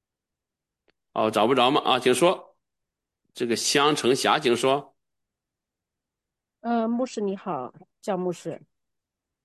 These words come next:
Speaker 1: 你好。
Speaker 2: 我是今天晚上进入你们的群，听到你的祷告。我前几天是一个姊妹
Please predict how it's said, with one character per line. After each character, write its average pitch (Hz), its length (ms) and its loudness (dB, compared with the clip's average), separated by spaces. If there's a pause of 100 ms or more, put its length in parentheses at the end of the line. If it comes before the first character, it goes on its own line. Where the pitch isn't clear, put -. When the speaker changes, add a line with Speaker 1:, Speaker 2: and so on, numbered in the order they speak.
(160)
Speaker 1:
你 - 80 -4
好。 - 160 -2
Speaker 2:
我 190 140 2
是 233 320 -2
今 262 300 -2
天 254 280 2
晚 165 200 0
上 170 520 -2 (400)
进 208 240 0
入 196 120 6
你 170 180 4
们 147 180 0
的 170 200 -4 (1600)
群， 151 600 -2 (140)
听 208 200 2
到 180 140 4
你 151 140 6
的 147 120 2
祷 113 240 -4
告。 160 240 0
我 156 260 4
前 175 340 0
几 175 120 0
天 156 220 0
是 165 160 -2
一 165 80 2
个 170 80 2
姊 151 200 -8
妹 143 300 -2